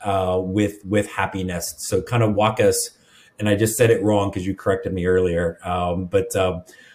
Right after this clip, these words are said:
but w-, walk us through a little bit of, of that, 'cause I think it's really, uh,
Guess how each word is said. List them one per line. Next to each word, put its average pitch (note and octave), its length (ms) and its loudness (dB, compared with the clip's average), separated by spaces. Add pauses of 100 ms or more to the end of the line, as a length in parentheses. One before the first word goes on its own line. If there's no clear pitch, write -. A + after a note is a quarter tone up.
(100)
but A#2+ 140 4 (100)
w-, A#2+ 240 0
walk E3 240 4
us F3+ 140 4
through F3+ 160 8
a - 20 8
little D3+ 220 6
bit C#3 160 4
of, C3 160 4
of A2 220 0
that, A2+ 220 4
'cause G#2 120 -2
I A2 120 2
think A#2+ 200 0
it's F#2+ 100 -2
really, G#2 640 4 (100)
uh, F#2 220 -8